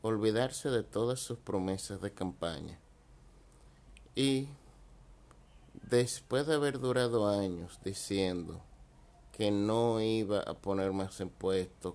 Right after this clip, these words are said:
que este país no necesitaba de más impuestos, primero, en el presupuesto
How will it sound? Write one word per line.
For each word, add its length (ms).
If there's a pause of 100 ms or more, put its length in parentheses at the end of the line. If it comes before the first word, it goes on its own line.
que 480 (400)
este 320
país 260
no 280
necesitaba 760
de 100
más 280
impuestos, 840 (1080)
primero, 640 (420)
en 100
el 140
presupuesto 1000